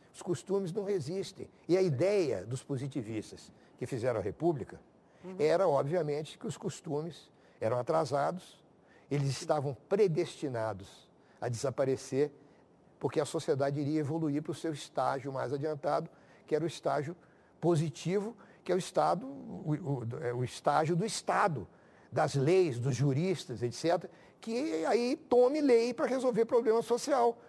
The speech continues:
Speaker 1: Recentemente, no Rio de Janeiro, eu denunciei isso. Fazer um muro. Só não fazem um muro completo em torno das favelas,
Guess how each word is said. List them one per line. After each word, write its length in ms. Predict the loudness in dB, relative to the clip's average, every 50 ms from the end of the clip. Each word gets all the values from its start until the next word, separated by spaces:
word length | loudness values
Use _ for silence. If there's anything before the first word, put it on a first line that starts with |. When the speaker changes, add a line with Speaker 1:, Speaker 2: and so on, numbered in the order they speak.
| -20 -12 -2
Speaker 1:
Recentemente, 560 | 0 0 2 4 2 2 2 0 -2 0 0
no 100 | 2 2
Rio 100 | 2 2
de 60 | 2
Janeiro, 300 | 2 2 4 4 4 6
eu 80 | 6 6
denunciei 580 | 6 4 4 2 0 0 0 4 4 6 6 6
isso. 280 | 4 2 2 0 -6 -20 -20 -20 -20 -20 -20 _ -20 -20 -20 -10
Fazer 240 | -4 -2 2 4 4
um 80 | 4
muro. 500 | 4 4 4 4 4 4 4 4 0 -2 -8 -20 -20 -20 -20 _ _ -20 _ _ _ -20 -20 -12
Só 300 | -6 -2 2 4 4 6
não 100 | 4 2
fazem 300 | 2 4 4 6 6 6
um 60 | 4
muro 260 | 4 4 6 6 4
completo 560 | 4 4 2 2 4 4 6 6 6 4 2 -2
em 40 |
torno 240 | 0 2 2 4 4
das 140 | 2 0 0
favelas, 640 | 0 0 2 4 4 4 4 4 0 -4 -6 -12